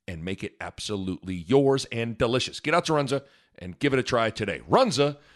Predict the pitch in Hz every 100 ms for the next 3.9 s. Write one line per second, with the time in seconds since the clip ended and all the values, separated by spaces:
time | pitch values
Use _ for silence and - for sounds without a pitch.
0 | _ 117 180 - 143 151 - - 117 117
1 | 113 110 - _ _ - 143 101 - _
2 | _ - - - 208 180 196 185 - 175
3 | 170 165 - 165 - 156 156 208